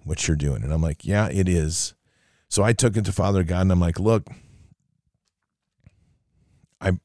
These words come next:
I totally am following you where you want me to go on the loving and forgiving heart, but when we get to children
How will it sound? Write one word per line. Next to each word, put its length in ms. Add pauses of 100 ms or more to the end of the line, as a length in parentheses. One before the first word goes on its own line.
(140)
I 140
totally 420
am 80
following 460
you 100
where 120
you 120
want 160
me 80
to 100
go 280
on 100
the 180 (320)
loving 300
and 100
forgiving 420
heart, 360
but 200 (200)
when 140
we 80
get 140
to 80
children 540